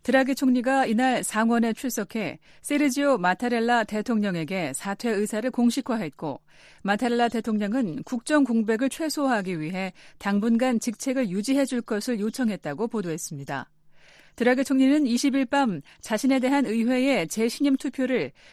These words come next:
연립정부의 일원인 오성 운동 등이 거부한 직후 이뤄졌습니다. 드라기 총리는 전통적으로 러시아와 가까운 연립정부 내 주요 정당인 오성 운동 측과 갈등을 빚어왔습니다.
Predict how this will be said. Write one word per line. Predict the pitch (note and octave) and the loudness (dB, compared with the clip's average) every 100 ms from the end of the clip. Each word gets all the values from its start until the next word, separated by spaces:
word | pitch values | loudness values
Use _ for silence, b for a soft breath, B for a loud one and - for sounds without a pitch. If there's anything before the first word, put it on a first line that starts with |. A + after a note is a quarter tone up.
| b | b
연립정부의 | G3+ A3+ A3+ A#3+ A3 B3+ B3+ | 2 2 2 0 2 2 2
일원인 | G#3+ A3+ A3+ C4 E3+ | 2 0 2 0 0
오성 | G#3 A3+ D4+ C#4 | -2 0 4 4
운동 | B3+ C4 | 4 2
등이 | A#3 A#3 A#3+ | 2 2 0
거부한 | F3 G3+ A3+ B3 A#3+ | 0 -4 0 0 0
직후 | - G#3+ B3+ A3 | -2 -6 -4 -2
이뤄졌습니다. | G#3 E3 F3 - C3+ C3+ B2+ - _ _ b b b b b - | -2 -4 -8 -8 -10 -10 -12 -12 _ _ b b b b b 2
드라기 | C#4 D4 | 4 4
총리는 | C#4+ C#4 C#4 D4+ A3 | 4 4 6 6 4
전통적으로 | G3+ A3+ D4+ C4+ C4 A3 A3+ C4+ C4 | 2 0 4 2 4 0 2 4 4
러시아와 | E3 F3+ G#3+ D4 C#4 C#4 | 4 2 2 0 2 0
가까운 | - G#3 - A3+ B3+ A#3 | -2 -8 0 2 4 2
연립정부 | F3 G#3 C4+ C#4 B3 A#3+ | 2 0 0 0 0 2
내 | A#3+ G3 | 0 0
주요 | - A#3+ A#3+ | 0 0 2
정당인 | A#3 F#3+ F3 D3+ G#3+ C#3+ B B - | 0 -2 -4 -4 -4 -6 B B -4
오성 | A3+ A3+ C4 B3 F#3+ | -2 2 2 2 4
운동 | A3 A3 A#3 | 2 4 0
측과 | - A#3+ A3+ G#3 E3+ | 0 -6 -2 0 0
갈등을 | - F#3 G#3 G#3+ | -4 -6 -4 -4
빚어왔습니다. | G#3+ G3+ F#3+ E3 - C3+ B2+ C3 - | -4 -4 -4 -6 -8 -12 -10 -12 -12